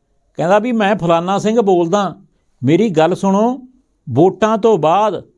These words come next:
ਨਾਲ ਦੀ ਨਾਲ ਇਸ ਪਿੰਡ ਦੇ ਵਿੱਚ ਹਸਪਤਾਲ ਬਣਾਉਣਾ ਸ਼ੁਰੂ ਕਰ ਦਿਓ।" ਇਹ ਗੱਲ ਕਹਿ ਕੇ ਲੀਡਰ ਨੇ ਮੋਬਾਈਲ ਜੇਬ 'ਚ ਪਾ ਲਿਆ। ਜੇਬ 'ਚ ਪਾਉਣ ਤੋਂ ਬਾਅਦ ਲੋਕਾਂ ਨੂੰ ਬੋਲਦਾ, ਕਹਿੰਦਾ, "ਚਲੋ, ਇਹ ਤੁਹਾਡੀ ਸਮੱਸਿਆ ਤਾਂ ਹੋ ਗਈ ਦੂਰ, ਹੁਣ ਦੱਸੋ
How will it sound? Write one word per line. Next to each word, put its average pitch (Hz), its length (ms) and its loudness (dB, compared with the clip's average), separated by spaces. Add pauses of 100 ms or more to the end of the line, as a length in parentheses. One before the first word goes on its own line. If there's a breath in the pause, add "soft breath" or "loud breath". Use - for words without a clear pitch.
(120)
ਨਾਲ 190 420 0
ਦੀ 233 180 -2
ਨਾਲ 190 380 -2 (420)
ਇਸ 214 320 2
ਪਿੰਡ 196 320 -2
ਦੇ 208 160 2
ਵਿੱਚ 202 220 0
ਹਸਪਤਾਲ 180 760 0
ਬਣਾਉਣਾ 185 380 -2
ਸ਼ੁਰੂ 240 320 -2
ਕਰ 185 200 0
ਦਿਓ।" 156 280 -2 (680)
ਇਹ 247 180 2
ਗੱਲ 233 240 0
ਕਹਿ 190 260 -2
ਕੇ 226 180 2
ਲੀਡਰ 170 340 -2
ਨੇ 214 180 0
ਮੋਬਾਈਲ 160 440 2
ਜੇਬ 147 260 -2
'ਚ - 60 -8
ਪਾ 135 200 -2
ਲਿਆ। 98 220 -6 (160)
ਜੇਬ 214 240 2
'ਚ 233 100 -6
ਪਾਉਣ 214 320 -2
ਤੋਂ 214 180 0
ਬਾਅਦ 208 240 0
ਲੋਕਾਂ 160 400 -2
ਨੂੰ 196 120 -2
ਬੋਲਦਾ, 110 400 -2 (300 loud breath)
ਕਹਿੰਦਾ, 240 180 2
"ਚਲੋ, 226 380 0 (100)
ਇਹ 262 180 -2
ਤੁਹਾਡੀ 233 300 0
ਸਮੱਸਿਆ 190 420 -2
ਤਾਂ 185 120 0
ਹੋ 190 120 2
ਗਈ 233 140 -2
ਦੂਰ, 151 440 2 (520)
ਹੁਣ 247 160 2
ਦੱਸੋ 220 460 0